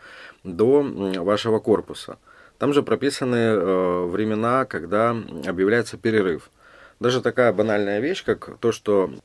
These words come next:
у нас, э, пара длится там два по сорок пять, это прописывается не в законе об образовании или там в Конституции, это прописывается именно в нашем внутреннем, э, соглашении, в коллективном договоре.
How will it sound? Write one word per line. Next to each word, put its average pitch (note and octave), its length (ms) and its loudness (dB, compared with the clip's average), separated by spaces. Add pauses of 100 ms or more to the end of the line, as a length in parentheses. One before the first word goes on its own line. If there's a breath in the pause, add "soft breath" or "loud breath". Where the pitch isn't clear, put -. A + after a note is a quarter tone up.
у G2 80 -8
нас, G2+ 320 0
э, F2 280 -2
пара G2 280 2
длится F#2 340 -10
там E2 220 -8
два F#2+ 160 0
по E2+ 100 -6
сорок G#2 340 -2
пять, - 200 -6 (480 loud breath)
это G#2+ 180 0
прописывается A#2 600 0
не B2 100 0
в C3+ 40 -2
законе G2+ 400 0
об D#2 80 -6
образовании A2+ 840 -2
или F2 160 -6
там D#2 200 -8
в - 60 -16
Конституции, F2+ 640 -6
это G2+ 140 -4
прописывается G2+ 600 -2
именно A2+ 240 -2
в F2+ 60 -4
нашем G#2+ 280 -4
внутреннем, E2+ 580 -6
э, F2 380 -4
соглашении, G#2+ 600 0
в A#2+ 80 -4
коллективном A#2 480 -2
договоре. F#2 480 0